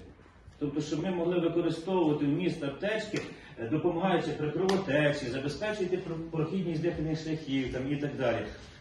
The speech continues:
Для того, щоб допомогти при кровотечі, в аптечці є турнікети, кровоспинні джгути.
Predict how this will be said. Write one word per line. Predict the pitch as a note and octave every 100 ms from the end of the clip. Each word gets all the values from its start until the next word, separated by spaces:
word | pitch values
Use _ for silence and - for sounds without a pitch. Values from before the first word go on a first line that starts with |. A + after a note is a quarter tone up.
| -
Для | D3
того, | D3+ G#3 G3+
щоб | - D#3+ D3+ C3+ - -
допомогти | A2+ D3+ E3 E3 - F#3
при | D#3+
кровотечі, | D#3 D#3 D#3 D#3+ G#3+ G#3+ D#3+
в |
аптечці | - - G3+ - D3
є | D#3+ E3
турнікети, | D3+ D3+ D#3+ D3+ A#2+ - - - - - - - - -
кровоспинні | D3+ D#3 D3+ - G3 F3+ E3
джгути. | B2+ D#3 D3 A2